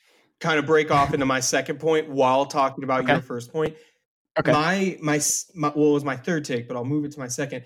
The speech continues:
Speaker 1: The Knights are gonna win the West by eight plus points, which to some people might not sound like a lot, but winning the conference by eight points is huge.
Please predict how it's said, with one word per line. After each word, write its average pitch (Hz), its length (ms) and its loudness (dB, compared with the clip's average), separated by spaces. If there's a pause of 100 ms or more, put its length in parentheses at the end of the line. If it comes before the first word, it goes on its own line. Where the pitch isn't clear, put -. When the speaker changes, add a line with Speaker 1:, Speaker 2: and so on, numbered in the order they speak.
(260)
Speaker 1:
The 147 80 -2
Knights 170 320 2
are 190 40 -2
gonna 165 160 2
win 147 140 4
the 135 80 2
West 127 240 0
by 123 240 -2
eight 143 240 0
plus 120 220 -6
points, - 460 -20 (200)
which 160 340 0 (520)
to 185 520 0 (520)
some 202 280 0
people 202 300 -2
might 151 260 2
not 151 220 0
sound 135 320 -2
like 139 140 -4
a 127 40 -4
lot, 123 440 -4 (960)
but 151 200 2
winning 185 360 2
the 160 120 0
conference 147 680 -4
by 170 160 2
eight 165 280 -2
points 185 360 -4 (120)
is 147 300 2 (500)
huge. 151 520 -8